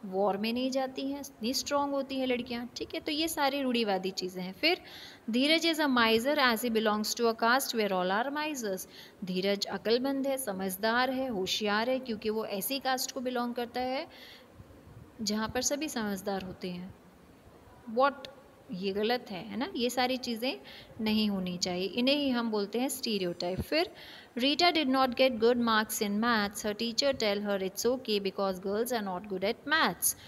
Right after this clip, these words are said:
Rita को maths में good marks नहीं मिलते हैं तो उसके teacher ने कहा, "It's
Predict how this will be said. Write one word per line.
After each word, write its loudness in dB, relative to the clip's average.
Rita 2
को 2
maths 0
में 0
good 2
marks 2
नहीं 2
मिलते 0
हैं 0
तो -2
उसके -4
teacher -6
ने -6
कहा, -4
"It's -4